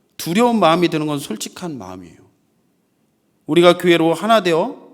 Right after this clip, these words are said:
모이게 하지 못하는 이런 상황 속에서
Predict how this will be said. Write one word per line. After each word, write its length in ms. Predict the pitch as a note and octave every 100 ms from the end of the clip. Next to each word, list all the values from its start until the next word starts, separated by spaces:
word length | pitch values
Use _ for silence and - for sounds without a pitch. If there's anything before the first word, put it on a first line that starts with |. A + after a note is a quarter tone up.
| -
모이게 480 | B2 D3+ F#3 G3 F#3+
하지 220 | F#3 F3+
못하는 440 | D#3+ D3 D#3+ D#3+ C3+
이런 260 | C#3+ D#3+
상황 280 | D#3 A3+ A3
속에서 640 | G#3+ C#3 A#2+ G3+ - -